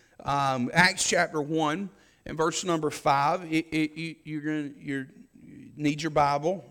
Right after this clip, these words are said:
uh, your phone, your Bible, whatever, whatever that may be. We're gonna read the first five verses there. And, uh, and we'll jump right into it. Uh, "The former treatise have I made, O Theophilus, of all that Jesus began both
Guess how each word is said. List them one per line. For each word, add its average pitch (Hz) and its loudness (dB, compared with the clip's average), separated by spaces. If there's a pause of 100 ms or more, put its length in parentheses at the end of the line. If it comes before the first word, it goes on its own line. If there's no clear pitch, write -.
uh, 127 2
your 123 -8
phone, 156 0
your 143 -6
Bible, 143 -2
whatever, 131 -2
whatever 139 -4
that 143 -4
may 139 -8
be. 131 -4
We're 165 0
gonna 202 2
read 175 -2
the 147 -10
first 170 -2
five 147 2
verses 143 -2
there. 131 0 (1000)
And, 185 4
uh, 170 6
and 196 2
we'll 247 8
jump 240 0
right 233 4
into 202 2
it. 127 0
Uh, 180 0
"The 175 2
former 233 6
treatise 226 0
have 202 2
I 190 6
made, 185 2
O 196 0
Theophilus, 190 0
of 170 0
all 185 8
that 165 0
Jesus 170 -4
began 160 0
both 160 0